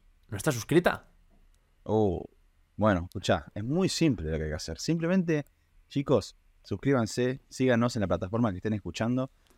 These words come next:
Speaker 2: porque de esa forma nos ayuda muchísimo, porque si nos están escuchando significa que les gusta, o sea que los episodios que vengan les van a gustar, ¿no es así?
Speaker 1: Exacto.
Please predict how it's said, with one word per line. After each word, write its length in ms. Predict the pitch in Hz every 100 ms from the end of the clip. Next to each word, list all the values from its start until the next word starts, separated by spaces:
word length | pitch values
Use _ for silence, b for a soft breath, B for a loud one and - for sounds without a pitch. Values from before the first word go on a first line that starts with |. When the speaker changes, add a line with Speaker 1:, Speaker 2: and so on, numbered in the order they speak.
| _ -
Speaker 2:
porque 160 | 95
de 40 | 123
esa 140 | 131
forma 220 | 131 135
nos 120 | 120 98
ayuda 220 | - 120
muchísimo, 560 | 101 - 110 - 87 80
porque 260 | - -
si 80 | 90
nos 80 | 90
están 180 | 87 113
escuchando 360 | 113 98 123 104
significa 320 | 87 90 90
que 80 | 92
les 100 | 110
gusta, 300 | 110 - 107
o 40 |
sea 200 | - 85
que 220 | 87 - - _ _ - _ - -
los 180 | 95 95
episodios 280 | 90 110 101
que 80 | 104
vengan 200 | 107 95
les 80 |
van 120 | 92 92
a 40 |
gustar, 280 | 90 90 80
¿no 80 | 90
es 60 | 87
así? 280 | 87 120 135 _ _ - - _ _
Speaker 1:
Exacto. 440 | 117 113 101 101